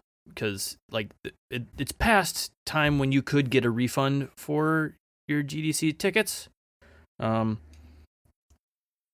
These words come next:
but so many people have dropped out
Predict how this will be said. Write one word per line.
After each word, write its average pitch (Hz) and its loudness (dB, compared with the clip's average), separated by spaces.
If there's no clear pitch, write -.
but 139 2
so 170 6
many 143 6
people 113 0
have 110 0
dropped 107 0
out 92 -2